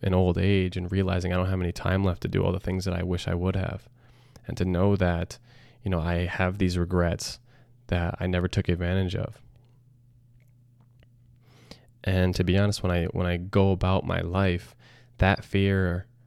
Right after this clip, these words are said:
always trumps any fear of embarrassment, any fear of failure, any fear of inadequacy that I have, because I know that I would ten out of ten times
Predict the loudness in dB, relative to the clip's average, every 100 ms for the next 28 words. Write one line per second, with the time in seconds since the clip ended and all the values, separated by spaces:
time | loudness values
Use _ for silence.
0 | -16 0 2 4 4 0 -2 0 0 -2
1 | -4 -4 -2 0 0 0 2 2 0 -4
2 | -4 -4 -2 -2 -2 2 2 2 0 -2
3 | -4 -4 -8 -20 -20 -20 -20 -16 -2 0
4 | 2 0 0 0 -2 -2 -2 0 0 0
5 | 0 -2 0 2 2 0 -8 -12 -20 -20
6 | -8 -6 2 4 4 2 -2 -8 -14 -20
7 | -6 -2 0 2 2 2 2 0 -4 -10
8 | -16 _ _ -20 -20 -6 0 4 2 2
9 | 2 2 2 2 0 0 -2 -2 -4